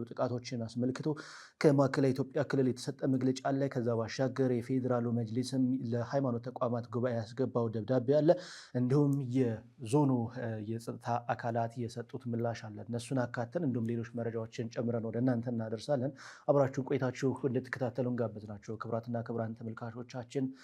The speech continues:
አብራችሁን ቆዩ። ቀዳሚ መረጃችን እንግዲህ የሚሆነው በማዕከላዊ ኢትዮጵያ ክልል በሀዲያ ዞን በሙስሊሞች ላይ የሚፈጸመው፣ እ፣ ጥቃት አድማሱን አስፍቶ መቀጠሉን የማዕከላዊ ኢትዮጵያ ክልል እስልምና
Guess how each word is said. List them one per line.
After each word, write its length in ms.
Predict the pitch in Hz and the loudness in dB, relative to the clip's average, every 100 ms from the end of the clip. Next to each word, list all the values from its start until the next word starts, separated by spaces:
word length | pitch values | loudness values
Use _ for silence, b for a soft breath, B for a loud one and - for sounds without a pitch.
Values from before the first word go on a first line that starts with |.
| B B | B B
አብራችሁን 440 | - 139 127 131 123 | 2 2 2 -2 -6
ቆዩ። 220 | 117 117 117 - B B B B | -8 -10 -12 -18 B B B B
ቀዳሚ 220 | - 156 | 10 12
መረጃችን 460 | 151 143 143 143 143 | 12 10 8 6 4
እንግዲህ 220 | 139 139 | 4 6
የሚሆነው 440 | 135 139 139 143 139 | 6 6 4 4 4
በማዕከላዊ 640 | 127 123 120 147 - 139 | 6 6 6 4 4 2
ኢትዮጵያ 320 | 131 139 - 139 | 2 0 -2 0
ክልል 240 | 139 131 | 2 2
በሀዲያ 440 | 123 - 135 135 131 | 2 4 6 8 8
ዞን 160 | 131 175 B B B B _ | 8 4 B B B B _
በሙስሊሞች 720 | 165 156 151 147 139 147 139 123 | 12 12 12 12 8 8 6 8
ላይ 140 | 139 131 | 8 8
የሚፈጸመው፣ 840 | 123 123 135 143 - 151 131 131 131 | 8 4 4 4 4 4 6 6 4
እ፣ 120 | 127 123 120 117 120 - - _ | 4 4 4 4 0 -8 -20 _
ጥቃት 380 | 160 151 151 143 | 2 4 4 4
አድማሱን 460 | 139 135 143 135 139 | 2 2 2 2 -2
አስፍቶ 360 | 123 - 135 | -4 -4 -2
መቀጠሉን 480 | 127 135 131 135 131 | 0 0 -2 0 2
የማዕከላዊ 440 | 127 131 131 131 123 | 2 0 0 -2 0
ኢትዮጵያ 260 | 131 - | -2 -4
ክልል 220 | 123 131 123 | -2 -2 -2
እስልምና 360 | - 123 123 | -2 0 2